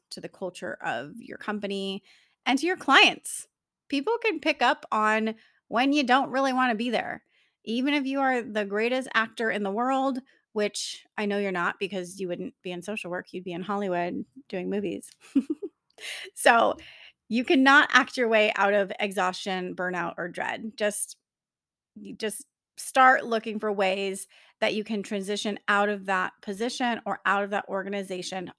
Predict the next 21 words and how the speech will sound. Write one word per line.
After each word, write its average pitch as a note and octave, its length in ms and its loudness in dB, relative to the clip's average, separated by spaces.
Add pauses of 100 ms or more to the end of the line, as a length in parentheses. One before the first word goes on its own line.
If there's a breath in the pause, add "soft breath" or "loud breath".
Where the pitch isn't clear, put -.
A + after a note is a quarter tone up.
altogether. G3 1000 0 (480 soft breath)
I G3 140 0
know F#3+ 160 0
you B3 160 2
have C4 200 -2
skills G#3 440 0
because F#3 280 -6
you've F3 100 -6
been G3+ 160 0
there A#3+ 140 2
already, F#3 560 0 (400 soft breath)
and F#3 520 -2 (520)
there's G3 240 -2
definitely G#3 540 0
work F#3 460 -2
out F#3+ 220 -4
there F#3+ 160 -4
for F#3+ 220 -8
you. - 180 -10 (1600 loud breath)
The A#3 120 -2
other D4 600 4